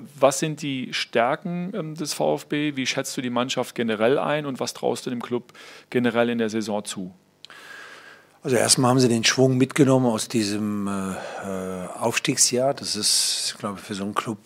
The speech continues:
Speaker 2: äh, wie Stuttgart sehr wichtig. Sie haben eine gute Mischung zwischen jungen Spielern, aber auch ein paar erfahrenen Spielern.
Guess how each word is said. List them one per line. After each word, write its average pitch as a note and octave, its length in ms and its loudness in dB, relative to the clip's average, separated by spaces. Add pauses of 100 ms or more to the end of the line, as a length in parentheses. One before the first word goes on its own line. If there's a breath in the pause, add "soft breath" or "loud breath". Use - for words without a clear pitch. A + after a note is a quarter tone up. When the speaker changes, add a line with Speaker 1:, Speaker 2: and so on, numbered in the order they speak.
Speaker 2:
äh, G#2 380 -8
wie G2 220 -4
Stuttgart - 420 -6
sehr F#2+ 220 -4
wichtig. B2+ 420 -4 (100)
Sie G2+ 200 -6
haben G#2 240 -2
eine G#2 100 -4
gute B2+ 220 2
Mischung B2 360 0
zwischen G#2+ 480 0
jungen C3+ 380 2
Spielern, C3+ 420 2
aber G2+ 280 -2
auch G#2+ 80 -4
ein - 80 -18
paar G2 260 0
erfahrenen A#2+ 560 -2
Spielern. C3 540 -4